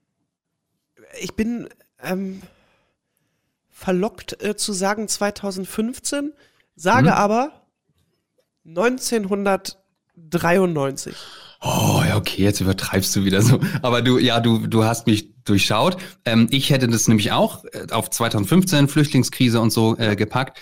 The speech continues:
Speaker 2: Nee, aber das gibt's, ähm, gibt's schon länger, seit zweitausend, zehn oder zweitausendzehn war es zumindest das, ähm,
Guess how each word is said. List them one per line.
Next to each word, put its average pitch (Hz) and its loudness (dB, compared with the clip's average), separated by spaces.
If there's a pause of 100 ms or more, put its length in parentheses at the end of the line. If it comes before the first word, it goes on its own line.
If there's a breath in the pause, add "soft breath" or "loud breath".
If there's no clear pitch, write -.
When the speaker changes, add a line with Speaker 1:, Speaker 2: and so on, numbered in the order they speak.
(100)
Speaker 2:
Nee, 143 4
aber 123 2
das - -4
gibt's, - -2
ähm, 113 4 (120)
gibt's 147 -2
schon 113 2
länger, 123 2
seit 135 2
zweitausend, 123 0 (360)
zehn 175 2
oder 135 2
zweitausendzehn 131 2
war 135 2
es - -2
zumindest 131 4
das, - -4
ähm, 104 0